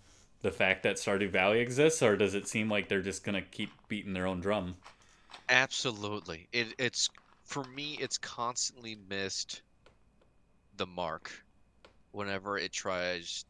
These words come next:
Speaker 2: something new. Um, and that,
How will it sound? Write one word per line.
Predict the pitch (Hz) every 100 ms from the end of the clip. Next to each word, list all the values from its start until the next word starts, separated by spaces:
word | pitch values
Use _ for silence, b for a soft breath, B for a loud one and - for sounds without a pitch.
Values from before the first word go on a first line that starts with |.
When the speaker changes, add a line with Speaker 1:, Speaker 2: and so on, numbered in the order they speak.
| -
Speaker 2:
something | - - 87 87 82 -
new. | 80 71 - _ - - _ _ -
Um, | 92 92 82 73 _ _ _ _ _ _ _ _ -
and | 117 110 104 _
that, | 117